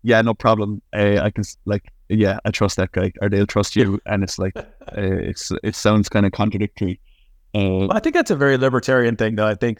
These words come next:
Speaker 2: that a lot of people do trust other humans. They don't trust institutions.
Speaker 1: Yeah, fair
Speaker 2: They're
Speaker 1: enough. Fair enough.
Speaker 2: So I don't think that's a huge contradiction, but, um,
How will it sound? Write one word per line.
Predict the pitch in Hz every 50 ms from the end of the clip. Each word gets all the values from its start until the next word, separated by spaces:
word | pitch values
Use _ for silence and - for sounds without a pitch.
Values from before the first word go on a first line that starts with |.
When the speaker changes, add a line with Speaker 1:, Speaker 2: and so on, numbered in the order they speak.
| - -
Speaker 2:
that | 110 110
a | 110
lot | 110 113 117 117
of | 107 -
people | 120 113 - - 110 107 107 98 - _ _ _ _ _ _ _ _
do | - 139 143
trust | - - 127 117 104 - -
other | - 127 110 110 104
humans. | - 120 120 117 110 104 101 101 101 - - -
They | - 113
don't | 117 113 107 -
trust | - 117 110 104 - - -
institutions. | - 113 - - - - - 113 101 - - 98 95 92 - - - _ -
Speaker 1:
Yeah, | 135 135 135 135 127 120 -
fair | - 110 104 113
Speaker 2:
They're | 113 104
Speaker 1:
enough. | - - -
Fair | 110 107 104 98
enough. | 87 73 - _ _ _ _ _ _ _ _ _ _ _ _
Speaker 2:
So | - - 120 120 - _ -
I | - 151
don't | 180 175
think | 156 190 135
that's | 135 120 107
a | 117 110
huge | 98 - 123 120 117 - -
contradiction, | - 117 110 - 101 104 104 107 - 113 107 107 107
but, | 110 107 104 - -
um, | 113 107 104 104 101